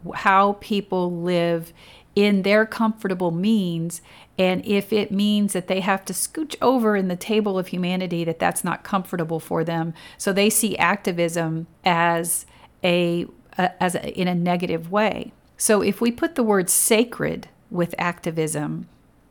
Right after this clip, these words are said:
all of a sudden those of us who do spend quite a bit of our lives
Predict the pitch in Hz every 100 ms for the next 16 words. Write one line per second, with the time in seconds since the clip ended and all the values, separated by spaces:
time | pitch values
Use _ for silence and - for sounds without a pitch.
0 | _ _ _ - - _ - 180 202 196
1 | - 196 185 175 175 185 202 180 175 165
2 | 165 - - - - - - 220 202 -
3 | - 185 160 202 233 262 - 185 156 156
4 | 165 - _ _ - 202 190 180 175 165
5 | 160 156 165 170 160 156 160